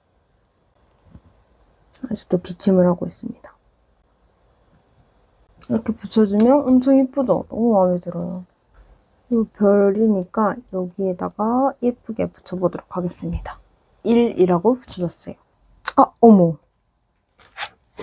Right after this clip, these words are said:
제가 날짜를 잘못 붙였네요. 너무 마음이 아픕니다.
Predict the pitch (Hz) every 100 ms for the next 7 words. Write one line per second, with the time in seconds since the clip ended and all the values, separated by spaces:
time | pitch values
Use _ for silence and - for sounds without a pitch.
0 | - - _ _ _ _ _ _ _ _
1 | - - - _ - - 208 226 220 -
2 | - - _ _ - - - _ _ _
3 | _ - - - - _ - - _ _
4 | _ - 202 202 214 208 254 240 - 208
5 | 196 202 208 - 196 185 185 220 269 269
6 | 277 - _ _ _ _ _ _ _ _
7 | _ _ _ _ _ _ _ _ _ _
8 | _ _ _ _ _ _ _ _ _ _
9 | _ _ _ _ _ _ _ _ _ -
10 | 254 240 226 214 214 214 208 - 233 226
11 | 208 196